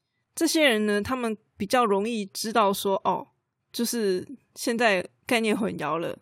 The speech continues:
好，这是有问题的。他们比较容易去察觉这些语言先天上的问题。那有些人呢，则是你不管怎么跟他讲，他都讲不听，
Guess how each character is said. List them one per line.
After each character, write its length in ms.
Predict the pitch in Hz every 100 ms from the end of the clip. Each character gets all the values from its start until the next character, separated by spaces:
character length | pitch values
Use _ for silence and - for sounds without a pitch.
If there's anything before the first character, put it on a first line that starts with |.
| _
好， 180 | - -
这 100 | -
是 100 | 233
有 140 | 233 180
问 200 | 220 208
题 180 | - -
的。 100 | - -
他 100 | -
们 80 | 285
比 60 | 240
较 120 | 262
容 200 | 208 226
易 80 | 208
去 160 | 220
察 360 | - - 175 180
觉 240 | - 180
这 140 | 170 196
些 340 | 190 185 185 -
语 280 | - 185
言 220 | 180 180 202
先 240 | - 208
天 200 | 220 208
上 240 | 214 185
的 120 | 165 175
问 280 | 196 -
题。 340 | - - - - _ _ _ _ _ _ _ _ 277
那 80 | 269
有 140 | 208
些 160 | 254 247
人 160 | 202
呢， 100 | 196
则 160 | 196 208
是 160 | 214
你 120 | 226 185
不 100 | 220
管 180 | 202
怎 140 | 190 190
么 80 | 160
跟 140 | 190
他 120 | 214
讲， 240 | 185 - 175
他 120 | 190
都 100 | 190
讲 180 | 190 -
不 100 | 180
听， 360 | - 170 165